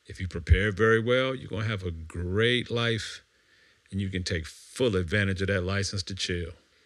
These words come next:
And if you did not prepare very well, you're gonna have that license,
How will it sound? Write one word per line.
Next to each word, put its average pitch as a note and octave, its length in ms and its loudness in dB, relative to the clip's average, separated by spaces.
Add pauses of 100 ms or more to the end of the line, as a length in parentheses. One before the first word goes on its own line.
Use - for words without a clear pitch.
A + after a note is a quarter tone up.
(120)
And E2+ 140 -4
if - 120 -6
you E2+ 120 -4
did G#2 300 4
not B2+ 280 0
prepare B2 400 6
very B2+ 240 2
well, C3 400 -2 (480)
you're F#2+ 160 -4
gonna B2 200 2
have C3+ 240 4
that B2 180 4
license, A2+ 720 2